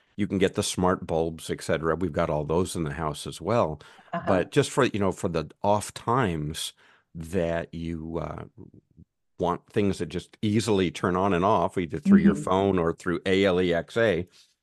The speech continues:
Speaker 2: Mm-hmm.
Speaker 1: Uh, by the way, I, just as a quick reminder, we spell her name
Speaker 2: Right.
Speaker 1: because we don't
Speaker 2: Because
Speaker 1: want
Speaker 2: it'll
Speaker 1: her
Speaker 2: start talking to
Speaker 1: activated up
Speaker 2: us.
Speaker 1: here. Yeah.
Speaker 2: <laughs>
Speaker 1: Um, but I, I,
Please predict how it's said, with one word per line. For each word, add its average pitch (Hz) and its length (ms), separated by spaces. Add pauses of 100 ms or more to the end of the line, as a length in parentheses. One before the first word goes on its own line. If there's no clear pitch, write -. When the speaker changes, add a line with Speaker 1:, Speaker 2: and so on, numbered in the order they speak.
(160)
Speaker 2:
Mm-hmm. 185 180
Speaker 1:
Uh, 80 480 (340)
by 95 100
the 85 100
way, 76 200
I, 80 100 (180)
just - 280
as 73 120
a 78 60
quick - 300
reminder, 76 420
we 78 140
spell 101 640
her 80 160
name 78 480 (260)
Speaker 2:
Right. 165 320
Speaker 1:
because 95 460
we 95 100
don't 95 200
Speaker 2:
Because 92 180
Speaker 1:
want 87 140
Speaker 2:
it'll 160 100
Speaker 1:
her 101 100
Speaker 2:
start 139 300
talking 165 100
to 147 60
Speaker 1:
activated 107 340
up 101 140
Speaker 2:
us. - 60
Speaker 1:
here. 92 300
Yeah. 233 800
Speaker 2:
<laughs> - 20
Speaker 1:
Um, 92 280 (1300)
but 104 280
I, 98 180
I, 101 140